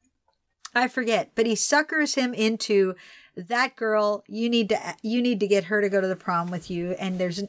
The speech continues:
it's never gonna happen." And of course, Julia Stiles, Kat, is all like, again,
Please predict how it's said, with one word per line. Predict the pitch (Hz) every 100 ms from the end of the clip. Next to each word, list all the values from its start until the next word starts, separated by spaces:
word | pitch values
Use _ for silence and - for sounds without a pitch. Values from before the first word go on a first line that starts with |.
| -
it's | 202 -
never | 226 220 220
gonna | 208 196
happen." | 190 175 156 160 - - _ _ _ -
And | 233 233
of | -
course, | - 247 240 - - - - -
Julia | 277 277 269 233
Stiles, | - 226 220 220 220 - _ _ -
Kat, | 202 214 196 214 -
is | 202 196 208
all | 190 196
like, | 185 185 - - - _ _ _ 220
again, | 220 269 285 208 190 202